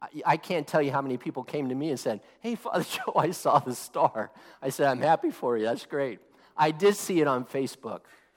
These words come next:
Thank God. One of our parishioners, Barbara Youngs, just made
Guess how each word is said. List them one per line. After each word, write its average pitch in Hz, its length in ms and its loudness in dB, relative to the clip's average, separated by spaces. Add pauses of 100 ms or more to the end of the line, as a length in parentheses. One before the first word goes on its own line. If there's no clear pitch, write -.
Thank 120 260 -4
God. 101 340 -2 (440)
One 156 220 2
of 165 120 2
our 151 140 8
parishioners, - 540 -2
Barbara 143 340 4
Youngs, 139 300 0
just 127 260 -8
made 131 160 -2